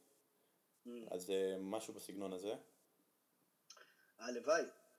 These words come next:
Speaker 1: אפשר גם להגיד, כל הפסטיבלים האלה, אם זה זיגט, אם זה אולטרה, אם זה, אה, קוצ'לה,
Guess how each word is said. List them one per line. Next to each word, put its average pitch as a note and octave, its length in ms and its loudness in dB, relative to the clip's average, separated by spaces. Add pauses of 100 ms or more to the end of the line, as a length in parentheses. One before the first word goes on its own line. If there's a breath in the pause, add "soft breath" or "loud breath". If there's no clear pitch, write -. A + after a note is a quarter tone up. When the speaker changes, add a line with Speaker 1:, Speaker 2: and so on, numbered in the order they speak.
(260 soft breath)
Speaker 1:
אפשר F#3 200 -4
גם B3 140 10
להגיד, A#3 260 6
כל B3+ 180 10
הפסטיבלים F#3 600 2
האלה, D#3 200 2
אם C3+ 220 2
זה C3 160 -2
זיגט, D#3+ 640 4
אם C3 160 -6
זה A#2+ 120 -4
אולטרה, C#3+ 440 -2
אם B2 180 -6
זה, A#2 360 -4 (100)
אה, A3 720 -10 (680)
קוצ'לה, F#3 640 2